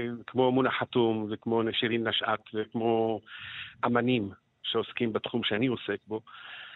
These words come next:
כולל רופאים, כולל, אה, אנש-, אנשי, אה,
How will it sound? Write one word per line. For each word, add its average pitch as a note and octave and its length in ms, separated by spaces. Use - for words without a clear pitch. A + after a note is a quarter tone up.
כולל B2 300
רופאים, A#2+ 540
כולל, G#2+ 480
אה, G#2 340
אנש-, G#2 320
אנשי, A2 200
אה, G#2+ 680